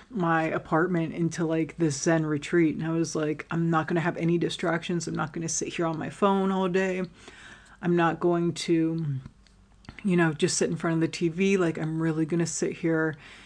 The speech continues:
with my thoughts and do my best to just observe them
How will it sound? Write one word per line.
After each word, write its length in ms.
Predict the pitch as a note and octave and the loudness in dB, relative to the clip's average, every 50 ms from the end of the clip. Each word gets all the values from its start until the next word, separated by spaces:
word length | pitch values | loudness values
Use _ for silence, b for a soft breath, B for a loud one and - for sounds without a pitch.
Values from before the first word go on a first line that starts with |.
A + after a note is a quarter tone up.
| B B B B B | B B B B B
with 240 | F#3 F3 E3 - - | 2 2 2 2 0
my 180 | F#3 E3 E3 D#3+ | 0 0 0 0
thoughts 680 | - - - D#3+ D3+ D3+ D3+ D#3 D3 - - - - - B B B B B B B - - | -2 0 0 2 4 4 4 2 2 -2 -8 -8 -8 -10 B B B B B B B -2 0
and 520 | F3 E3+ E3+ E3+ E3 E3 E3+ D#3+ D#3+ - - | 2 2 4 2 2 2 2 0 0 -4 -4
do 180 | - F3+ F3 | 0 2 2
my 240 | F#3+ F#3 G3+ G#3 G3+ | 2 4 4 2 2
best 580 | E3 - - D#3+ D#3+ E3 E3 D#3+ - - - - | 2 0 0 0 2 2 2 0 -4 -8 -10 -10
to 220 | - - F#3+ F3+ | -6 -4 -4 -4
just 580 | D3+ D3 - - E3+ D#3+ E3 D#3+ D#3+ - - - _ - | -4 -4 -2 0 0 2 2 0 -2 -6 -10 -12 _ -2
observe 540 | F3 D#3 D3 D3 - D3+ D3 D3 D3 D3 - | -2 0 0 0 0 2 2 2 0 -2 -4
them 380 | - F2+ F2 - D#3 F3 E3 | -6 -6 -6 -6 -8 -8 -10